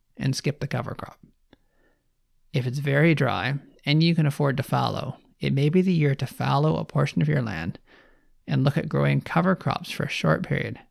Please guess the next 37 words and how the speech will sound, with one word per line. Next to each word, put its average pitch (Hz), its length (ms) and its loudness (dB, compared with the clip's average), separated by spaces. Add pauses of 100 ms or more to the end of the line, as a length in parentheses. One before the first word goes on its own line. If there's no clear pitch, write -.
to 143 100 -4
help 127 300 -2
improve 135 400 -2
the - 80 -6
soil 123 560 -4
for - 160 -4
the 127 40 -2
following 127 460 -2
year. - 240 -8 (1300)
As 127 180 -2
long 131 180 2
as 127 120 -2
the - 80 -18
cover 160 340 2
crop 131 320 -2
uses 139 300 -2
the 120 80 -4
same 127 320 0
amount 143 240 4
of 139 40 2
moisture 135 400 0
you 127 140 -4
would 139 100 -6
normally 139 380 2
lose 135 280 0
to 135 120 -2
evaporation, 123 840 -2 (200)
you're 123 280 -8
ahead. - 420 -6 (960)
You 135 100 -4
may 131 140 2
even 165 260 6
prevent 151 360 2
some 139 120 -2
salinity 143 640 2
from 135 160 -2
developing 120 540 -8